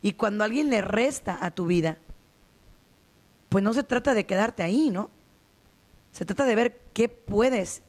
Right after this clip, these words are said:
hacer para que tu vida sea diferente, para que tú seas una persona totalmente distinta.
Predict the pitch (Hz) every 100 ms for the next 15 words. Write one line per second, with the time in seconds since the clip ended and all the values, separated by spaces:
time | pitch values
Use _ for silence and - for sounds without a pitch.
0 | _ - 156 - 185 180 - _ _ _
1 | _ _ _ - 202 196 190 - 196 220
2 | 247 240 233 208 175 196 180 - - _
3 | _ _ _ _ _ _ _ 196 196 196
4 | - 226 262 247 254 196 180 202 220 -
5 | 98 101 104 110 85 - 101 95 55